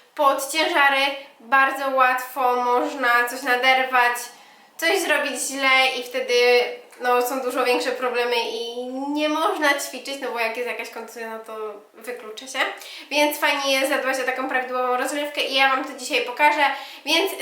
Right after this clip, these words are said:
zaczniemy w ogóle jak taka, od tego, jak taka rozgrzewka powinna wyglądać. Ona powinna składać się z czterech części, czyli z, e, takiej, z podbicia tętna, z przerolowania, stretchingu dynamicznego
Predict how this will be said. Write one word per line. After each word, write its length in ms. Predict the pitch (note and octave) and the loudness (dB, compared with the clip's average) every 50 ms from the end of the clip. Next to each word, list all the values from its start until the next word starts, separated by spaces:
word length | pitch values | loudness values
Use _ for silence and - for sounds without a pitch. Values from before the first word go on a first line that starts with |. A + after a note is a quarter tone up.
| C4+ C4+ | -4 -2
zaczniemy 400 | C4+ B3+ - - D4+ C4 C4 B3+ B3+ B3+ B3+ B3 A#3+ | -2 -2 -2 -2 -2 -2 0 0 2 2 0 0 -2
w 40 | B3 | -4
ogóle 240 | B3 A#3+ B3+ B3 B3 A#3+ A#3+ A#3+ A#3+ - - | -6 -2 0 2 4 4 4 2 0 -4 -6
jak 340 | B3+ B3+ B3 B3 B3 - - | -2 0 2 2 2 0 0
taka, 300 | - B3+ B3+ - B3 - | -2 -2 0 0 -2 -2
od 140 | - - - | -2 -4 -4
tego, 260 | - C4+ C4 B3 B3 | -4 -2 2 2 2
jak 260 | B3+ B3+ B3+ B3+ B3+ | 4 4 4 2 2
taka 200 | - C4 B3+ C4+ | -2 -4 -4 -2
rozgrzewka 460 | C4 B3+ C4 - C4+ C4+ C#4 - C4 B3+ | 0 0 0 0 -2 -4 0 0 0 0
powinna 300 | C4 C4 B3+ B3+ B3+ B3 | 0 -2 -2 -2 -2 -2
wyglądać. 420 | B3 B3 A#3+ A#3 A#3 B3+ C#4 C#4 - - - - - - | -2 -2 -4 -2 -2 0 -2 -2 -4 -8 -14 -16 -6 -2
Ona 180 | C#4 D4+ E4 E4 | 2 2 2 2
powinna 360 | E4+ E4 D4 D4+ D4+ D4 D4+ | 0 -2 -2 0 2 2 0
składać 400 | D4+ - E4 C#4+ C#4 C#4 C#4 - | 0 0 0 0 2 0 0 -2
się 120 | D4+ C4+ | -2 -2
z 180 | C#4 - - - | -2 -4 -4 -6
czterech 420 | - - - D4+ D4+ D4+ D4+ - | -8 -4 -2 0 0 0 -2 -2
części, 540 | - C#4 A3+ - - - - - D4 C4+ C4+ | -2 -2 -2 -2 -4 -6 -8 -8 -8 -8 -8
czyli 400 | - - D4 A3 G#3+ G#3 A#3 B3 | -6 -6 -6 -6 -6 -6 -8 -8
z, 160 | - - - A3+ G3+ - F#3+ - - - - - - - - | -8 -8 -6 -4 -4 -4 -6 -8 -12 -18 -18 -18 -18 -10 -2
e, 340 | - B3+ B3 B3 B3 B3 B3 B3 | 2 2 4 4 4 2 2 0
takiej, 580 | - - - - - - B3+ C4+ - - - - | -4 -6 -8 -6 -6 -4 -4 -4 -6 -8 -12 -14
z 120 | - - | -14 -10
podbicia 360 | - E4+ C4 C4+ E4 D4+ D#4 | -10 -8 -6 -4 -2 0 0
tętna, 400 | C4+ C#4 B3+ A#3 B3+ - - C4 B3 C#4 F4 - - - - - - - - - _ _ | 0 0 0 -2 -4 -4 0 2 2 2 2 0 -6 -12 -18 -20 -20 -20 -20 -20 _ _
z 380 | A#3 A3+ - B3 A#3+ A#3 A#3 - | -12 -8 -4 -2 -2 -2 -2 0
przerolowania, 720 | - E4 E4 D#4+ D#4 D4+ D4 D4 C#4+ C#4+ C#4+ C#4 C#4 C#4 | 2 2 4 4 4 4 4 4 4 4 4 2 0 -2
stretchingu 460 | - - C#4+ C4 C4 - C4+ B3 B3 | -2 -2 -4 -4 -2 -4 -4 -4 -4
dynamicznego 640 | B3 C4+ C4 C4 C4 C4 B3+ B3+ - - B3+ A#3+ | -4 -2 0 0 0 0 -2 -4 -4 -4 -4 -4